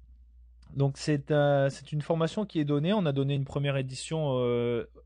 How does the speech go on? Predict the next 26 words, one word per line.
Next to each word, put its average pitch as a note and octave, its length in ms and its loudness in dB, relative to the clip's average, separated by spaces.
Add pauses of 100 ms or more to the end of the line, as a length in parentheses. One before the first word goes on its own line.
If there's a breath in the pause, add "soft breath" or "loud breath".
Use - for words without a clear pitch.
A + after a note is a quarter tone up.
(100)
au C3 160 -2
pr-, - 320 -14
en B2+ 220 -4
automne, F3 340 0
il D#3 60 -4
me C3+ 80 -4
semble, F3 360 -6 (440 soft breath)
avant C3 200 -4
cet - 180 -14
hiver. C#3 360 -2 (440 loud breath)
On B2+ 240 -2
compte D3+ 240 -2
en C#3+ 80 2
donner C#3+ 260 2
une D3+ 120 0
prochaine, D#3+ 560 0
euh, C3+ 800 4
alors C3 280 -6 (140)
à C3 120 -2
voir, D3 340 0
parce C3+ 160 -10
qu'en C#3 100 -10
ce - 100 -14
moment C#3 220 -2
avec B2 220 -6
les, B2+ 300 -10